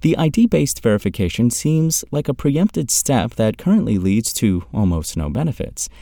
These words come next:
The company said it might age gate some content based on the age derived from the I D. X currently focuses on account authentication to prevent impersonation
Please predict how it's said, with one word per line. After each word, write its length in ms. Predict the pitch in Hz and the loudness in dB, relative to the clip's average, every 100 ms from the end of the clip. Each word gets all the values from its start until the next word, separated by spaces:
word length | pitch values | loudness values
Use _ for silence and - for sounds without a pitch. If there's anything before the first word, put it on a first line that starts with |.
| - - | -18 -12
The 80 | |
company 320 | - - - 80 | -6 -6 -4 -2
said 220 | 90 85 | 0 0
it 80 | 82 | 0
might 320 | 87 90 - | 0 -2 -2
age 340 | 104 117 107 | 2 2 2
gate 300 | - 85 90 | 0 -2 -2
some 220 | - 87 80 | -2 -4 -2
content 480 | 92 85 104 110 | -4 -2 -2 -2
based 260 | 87 87 - | -2 -2 -2
on 140 | 90 | -2
the 120 | 82 - | -2 -2
age 340 | 104 98 - | 0 0 -2
derived 500 | 110 107 143 98 80 | -2 0 0 -2 -4
from 300 | - - 92 | -6 -4 -2
the 160 | 82 80 | -2 -4
I 120 | 78 | -4
D. 260 | - - - - - - - | -6 -10 -14 -20 -20 -14 -4
X 240 | 139 - | -2 -2
currently 340 | - 127 - 107 | 0 0 0 0
focuses 500 | 107 101 - 107 101 | 0 -2 -4 -2 0
on 120 | 87 | -2
account 340 | - 101 98 | -2 -2 -2
authentication 760 | 87 90 87 - 98 92 92 85 | -4 -4 -6 -4 -2 -2 -2 -4
to 120 | 92 | -4
prevent 360 | 82 98 165 - | -4 -2 0 0
impersonation 840 | 101 - 90 - 90 113 - | -2 0 -2 -2 0 0 0